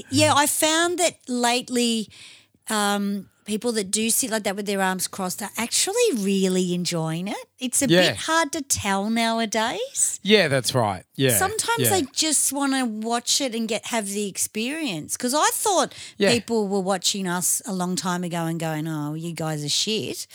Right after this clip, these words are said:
Speaker 2: Yeah.
Speaker 1: But, uh, it's a, it's really different nowadays, where, especially when you get older, I guess you just wanna sit there and,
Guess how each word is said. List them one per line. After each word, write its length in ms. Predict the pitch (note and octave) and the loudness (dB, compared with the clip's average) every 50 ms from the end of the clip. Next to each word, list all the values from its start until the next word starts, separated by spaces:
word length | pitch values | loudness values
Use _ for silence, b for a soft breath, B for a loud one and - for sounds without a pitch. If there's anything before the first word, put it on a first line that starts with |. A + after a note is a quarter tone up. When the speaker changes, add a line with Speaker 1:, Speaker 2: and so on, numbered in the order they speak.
| B B B | B B B
Speaker 2:
Yeah. 300 | C#3+ C#3+ D3+ C#3 B2 A2+ G2+ - _ - | 2 2 4 4 2 0 -4 -10 _ -6
Speaker 1:
But, 220 | - A#3 A3 A3 A3 | -2 0 0 2 2
uh, 340 | G#3+ G#3+ G#3 G#3 G#3 G3+ F#3 - - - | 2 4 4 2 2 0 -2 -4 -8 -10
it's 240 | C4+ A#3+ - - C4 | -10 -6 -4 -4 -4
a, 80 | A#3 - _ _ _ _ - | -4 -6 _ _ _ _ -10
it's 280 | B3 B3 - - - | -8 -4 -2 0 0
really 280 | C4+ E4+ G4+ A#4 G#4 D#4 | 2 2 4 4 2 2
different 380 | - B3+ A3 - - B3+ A#3+ F#3+ | 2 0 0 0 0 -2 -2 -2
nowadays, 540 | F#3+ G3 F#3+ F3+ F3+ F3 E3+ F3+ F#3 F#3 A3 | -2 0 0 0 0 0 -2 -2 0 0 2
where, 120 | B3+ C#4+ C#4 | 2 2 2
especially 400 | - - E4+ F4+ - - G4+ E4+ | 2 2 2 2 2 2 2 2
when 180 | E4+ E4 D4+ | 2 4 4
you 80 | C#4+ C#4 | 4 4
get 180 | G#3+ B3 A3+ G#3 | 4 4 4 4
older, 320 | G3 G3 G#3+ A3+ G#3+ G#3+ G3 | 4 4 2 2 2 2 2
I 80 | F#3 | 2
guess 340 | F#3 - A3 A3+ A3 - - | 0 0 -2 0 0 0 0
you 80 | A3 F#3 | -2 -2
just 240 | F3+ F#3+ - - | 0 0 0 0
wanna 160 | G3+ F#3 F3+ F3 | 0 -2 0 0
sit 300 | - - G#3 F#3 - - | 0 0 0 -2 -4 -2
there 200 | F#3 F3+ E3+ F3 | 0 0 2 2
and, 200 | E3+ E3 D3+ | 0 -2 -4